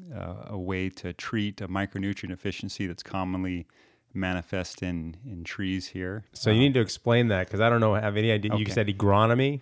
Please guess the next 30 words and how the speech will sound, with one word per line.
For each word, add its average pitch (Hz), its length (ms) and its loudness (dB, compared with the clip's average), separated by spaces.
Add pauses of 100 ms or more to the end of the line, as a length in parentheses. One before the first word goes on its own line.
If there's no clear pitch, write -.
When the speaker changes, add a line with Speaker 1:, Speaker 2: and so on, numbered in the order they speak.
Speaker 1:
Agronomy. 117 640 0
Uh, 131 180 6 (520)
it's 131 200 -6
the 110 100 -4
science 113 480 0
of, 90 360 -4 (480)
of, 90 300 -4
uh, 85 200 -4
plant 107 360 -4
crops. 101 400 -2
So 95 120 -4
he 87 120 -6
had 92 140 -2
a, 92 160 -6
you 92 80 -10
know, 85 120 -8
did 87 140 -10
a - 20 -8
lot 90 220 -4
of, 85 220 -6 (920)
um, 90 380 -12
chemistry 110 800 -2
and 85 200 -6 (280)
soil 104 340 -2
science 101 680 -4
and 82 220 -12
things 101 220 -6
of 90 80 -4
that 90 140 -4
nature. 90 420 -8